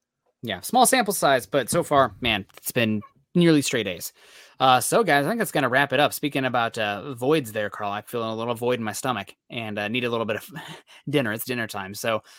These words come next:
appreciate you guys coming in here. Uh, make sure you are following Carl and I on Twitter. Carl is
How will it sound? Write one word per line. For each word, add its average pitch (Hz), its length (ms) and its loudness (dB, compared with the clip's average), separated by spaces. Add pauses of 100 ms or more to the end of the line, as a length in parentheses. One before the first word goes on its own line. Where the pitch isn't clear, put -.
(120)
appreciate 220 440 0
you 190 60 0
guys 160 280 6
coming 147 220 -2
in 139 160 0
here. 135 280 -6 (300)
Uh, 123 100 2
make 143 200 2
sure 170 140 -2
you 151 160 4
are 139 220 2
following 131 420 0
Carl 127 320 0
and 123 100 -2
I 123 140 -2
on 117 120 -6
Twitter. 123 360 -6 (320)
Carl 135 260 2
is 131 100 -2